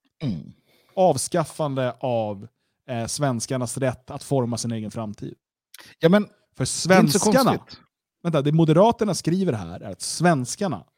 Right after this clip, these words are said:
Speaker 2: det de kallar för majoritetsbefolkningen, ska anpassa sig till invandrarna. Och invandrarna ska anpassa sig till svenskarna. Men det,
Speaker 1: Mm.
Speaker 2: jag skiter i vad de säger om invandrarna.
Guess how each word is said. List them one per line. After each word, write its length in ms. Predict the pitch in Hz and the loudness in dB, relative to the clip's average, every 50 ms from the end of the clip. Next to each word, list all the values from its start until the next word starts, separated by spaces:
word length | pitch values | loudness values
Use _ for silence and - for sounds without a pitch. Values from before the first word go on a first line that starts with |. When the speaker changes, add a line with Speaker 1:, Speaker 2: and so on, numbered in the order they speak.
| _ - | _ -8
Speaker 2:
det 80 | 123 | -8
de 100 | 117 113 | -6 -6
kallar 240 | - 131 123 120 113 | -4 -4 -4 -4 -4
för 220 | - - 113 113 - - - - - - | -4 -4 -4 -4 -6 -10 -20 -20 -18 -14
majoritetsbefolkningen, 1400 | 131 123 120 120 117 113 113 110 117 - - 135 127 - - 117 - - 160 170 147 - 139 117 92 82 76 - _ _ - _ _ _ _ - | -10 -6 -4 -2 0 0 0 -2 -2 -4 -4 -6 -6 -6 -8 -12 -6 -4 -4 -4 -4 -4 -8 -10 -10 -12 -16 -20 _ _ -20 _ _ _ _ -14
ska 220 | - - 139 120 - _ - | -6 -4 -4 -4 -6 _ -6
anpassa 840 | 165 165 156 139 127 113 107 - - - 170 170 - - - - 170 | -2 -2 0 0 -2 -4 -6 -6 -2 -2 -2 -2 -2 -4 -4 -4 -4
sig 440 | 139 - - 120 107 98 98 131 156 - 85 80 - _ _ | -4 -2 -2 -2 -2 -4 -6 -10 -14 -18 -20 -20 -20 _ _
till 140 | - 135 123 | -6 -4 -2
invandrarna. 760 | 139 139 123 117 117 127 147 170 180 160 127 101 82 - - _ _ _ _ _ _ _ _ _ _ _ _ _ _ _ _ _ _ - 127 - _ - | 0 0 0 0 0 -2 -2 -4 -4 -4 -6 -6 -10 -12 -20 _ _ _ _ _ _ _ _ _ _ _ _ _ _ _ _ _ _ -18 -18 -16 _ 2
Och 320 | - 156 170 - - - - | 6 6 6 4 2 -8 -2
invandrarna 500 | - 196 185 165 151 143 139 139 127 123 | 0 2 2 2 2 2 2 0 -2 -2
ska 120 | 120 - 123 | -4 -4 -6
anpassa 140 | 110 113 | -6 -6
sig 80 | - 110 | -8 -8
till 40 | 101 | -6
svenskarna. 420 | - 117 110 120 - 220 175 95 - | -6 -6 -6 -6 -8 -8 -8 -6 -4
Men 140 | 113 117 113 | -2 0 0
det, 240 | 120 117 117 - 120 | 0 0 -2 -2 -4
Speaker 1:
Mm. 100 | 101 82 98 - | -4 -4 -4 -4
Speaker 2:
jag 100 | 151 131 | -4 -4
skiter 380 | - - 196 220 - - 151 131 | 2 2 2 2 2 0 0 0
i 80 | 117 | 0
vad 100 | 101 107 104 | -2 -4 -8
de 40 | |
säger 200 | 107 - 110 101 | -8 -8 -8 -6
om 80 | 98 107 | -4 -4
invandrarna. 500 | 117 113 120 120 175 160 131 104 85 - | -4 -2 0 0 0 0 0 -2 -6 -10